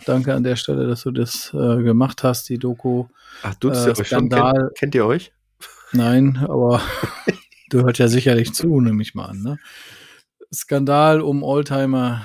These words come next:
Speaker 1: der tiefe Fall des Klaus, äh, Kienle. Au-, unsere Empfehlung,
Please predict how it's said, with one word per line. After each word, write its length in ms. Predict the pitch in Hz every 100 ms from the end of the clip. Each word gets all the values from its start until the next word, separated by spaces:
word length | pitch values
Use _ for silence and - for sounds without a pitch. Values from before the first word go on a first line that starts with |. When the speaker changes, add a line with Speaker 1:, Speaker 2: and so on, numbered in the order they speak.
| 110 -
Speaker 1:
der 120 | 113
tiefe 320 | - 123 123
Fall 260 | - 120 117
des 180 | 110
Klaus, 560 | - 120 117 113 - -
äh, 280 | 117 107 107 -
Kienle. 600 | - 185 185 175 151 139 _ _ - _ _ _ _
Au-, 380 | - 139 156 -
unsere 440 | 165 175 175 170 143
Empfehlung, 800 | 139 - 143 143 156 147 143